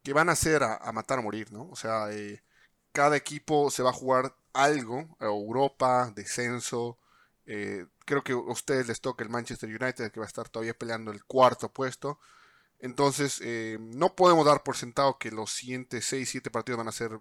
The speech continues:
dieciocho, veintiún puntos de ningún equipo, pero ese margen de error tal vez al City le da, eh, no sé, un, un, un, una chance de poner,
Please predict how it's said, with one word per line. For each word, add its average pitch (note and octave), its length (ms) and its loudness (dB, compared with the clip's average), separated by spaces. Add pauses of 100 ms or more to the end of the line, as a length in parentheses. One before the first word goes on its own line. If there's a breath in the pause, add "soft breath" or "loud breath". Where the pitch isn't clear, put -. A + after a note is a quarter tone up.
dieciocho, A#2+ 420 -8
veintiún A2+ 320 -12
puntos A2+ 440 -14
de C3 120 0
ningún C#3+ 320 0
equipo, B2+ 460 -6 (840 soft breath)
pero F#3 460 4 (340)
ese F3+ 260 2
margen F3 320 4
de D#3+ 60 2
error D#3+ 220 4
tal D3 140 4
vez C#3+ 120 2
al C#3 100 -2
City E3+ 280 -4
le C3 160 -2
da, C3+ 320 4 (500 soft breath)
eh, A#2 340 -2 (1600 soft breath)
no C3+ 220 -2
sé, B2 240 0
un, B2 280 -8
un, B2+ 240 -8
un, B2+ 280 -10
una C3+ 220 0
chance C#3 340 -2
de A#2 100 -4
poner, B2+ 400 -2